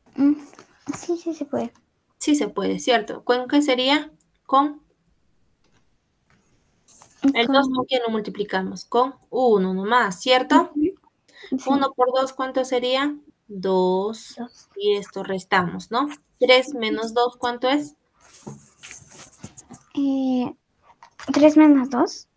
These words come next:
Speaker 1: uno.
Speaker 2: Uno, ajá. Y acá bajamos este cuatro. Catorce. Ahora, catorce entre dos. ¿Cuánto sería catorce entre dos? A dos, a tres, tres por dos es seis,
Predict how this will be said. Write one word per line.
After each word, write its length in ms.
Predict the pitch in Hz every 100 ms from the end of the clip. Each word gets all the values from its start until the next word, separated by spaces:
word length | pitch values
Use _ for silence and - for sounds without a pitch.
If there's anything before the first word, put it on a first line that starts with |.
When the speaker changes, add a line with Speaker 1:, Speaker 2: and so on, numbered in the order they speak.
| -
Speaker 1:
uno. 380 | 277 269 262 - _ _ _ _
Speaker 2:
Uno, 520 | 214 208 190 190 202 -
ajá. 500 | 208 190 - 233 311 - _ _
Y 200 | - 208
acá 300 | 202 196 196
bajamos 560 | 196 202 208 202 196 190
este 240 | 190 - -
cuatro. 340 | - - - _ _ _ _ _ _ _ _ _ _ _ _ _ _ _ _ _ _
Catorce. 680 | - 185 185 196 196 - -
Ahora, 300 | 202 196 - -
catorce 560 | 208 208 254 254 262
entre 280 | 233 226 220
dos. 220 | 214 208
¿Cuánto 280 | - 254 254
sería 320 | - 226 220
catorce 500 | 214 196 220 214 -
entre 300 | 202 190 196
dos? 400 | 180 175 - - _ _ _ - _ _ _ _ _ _ _ _ _ _ _ _ _ _ _ _ _ - - - _ _ _ _ _ _ _ _ _ _ _ _ _ _ _ _
A 180 | - 196
dos, 500 | 196 226 277 - -
a 220 | - 185 -
tres, 420 | 208 214 220 -
tres 260 | 208 214 214
por 220 | 208 202
dos 240 | 196 185
es 140 | 190 175
seis, 800 | 202 202 214 233 - 196 -